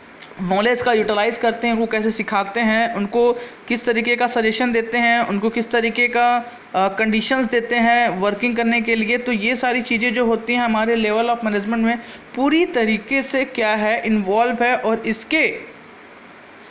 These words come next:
अ, involvements, इनके, इसके involve से ही हमारा level of management क्या होता है, Broad होता है, growth करता है, और department को ही इसको देखना पड़ता है ताकि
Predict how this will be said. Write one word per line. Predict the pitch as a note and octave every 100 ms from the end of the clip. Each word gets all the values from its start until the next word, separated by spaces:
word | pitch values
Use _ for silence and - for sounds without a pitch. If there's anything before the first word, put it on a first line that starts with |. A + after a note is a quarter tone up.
| - -
अ, | F#3 G3
involvements, | A3+ A3+ A3 A#3 C#4 D#4 D4+ A3
इनके, | A3 C#4
इसके | C#4 - G#3+ - C#4
involve | A3+ G3+ A3+ C#4
से | - D4+
ही | D4
हमारा | D#4 A#3+ A3+ B3
level | C4 G#3+ A#3 C4
of | B3+
management | A3+ A3 A3+ B3+
क्या | B3
होता | A#3+ A#3+ A#3 B3
है, | A#3+ B3+ F3+
Broad | F3+ A3+ B3
होता | A3+ A3+ A#3
है, | G#3 A#3+ B3
growth | F#3+ G#3+ B3+ A3+
करता | A3 G#3 G#3+ A3
है, | G#3+ A#3 A#3+ - - - -
और | F3 G3 G3+ G3 F3
department | A3 A3 G#3+ G#3+ A3+ C#4 C4
को | B3+ C4 C#4
ही | A3+ G#3 C4 C#4 - - - -
इसको | G#3+ -
देखना | A3 G#3+ A3+ B3+
पड़ता | A3+ A3+ A#3+
है | A#3+
ताकि | A#3 G#3 G3+ B3+ C4